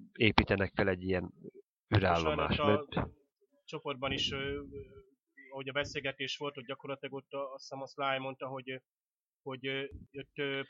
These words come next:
Speaker 2: a dizájnváltás csak sokkal hosszabb idő, tehát így igazából mindig van egy korszak, amire jellemző, hát legalább több évtizedig, hogy
Speaker 1: Ö, épp azt
Speaker 2: terveznek.
Speaker 1: olvasgatom egyébként én is.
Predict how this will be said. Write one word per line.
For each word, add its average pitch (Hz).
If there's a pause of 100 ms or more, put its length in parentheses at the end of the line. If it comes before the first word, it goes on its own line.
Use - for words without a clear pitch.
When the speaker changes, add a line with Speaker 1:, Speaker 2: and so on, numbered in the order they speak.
(260)
Speaker 2:
a 131
dizájnváltás 147
csak -
sokkal 143
hosszabb 135
idő, 127 (140)
tehát -
így 143
igazából 147
mindig 147
van 135
egy 131
korszak, 139
amire 139
jellemző, 131
hát 131 (140)
legalább 127
több 120
évtizedig, 123
hogy 127 (1160)
Speaker 1:
Ö, 147 (280)
épp 175
azt -
Speaker 2:
terveznek. -
Speaker 1:
olvasgatom 120
egyébként 113
én 113
is. 104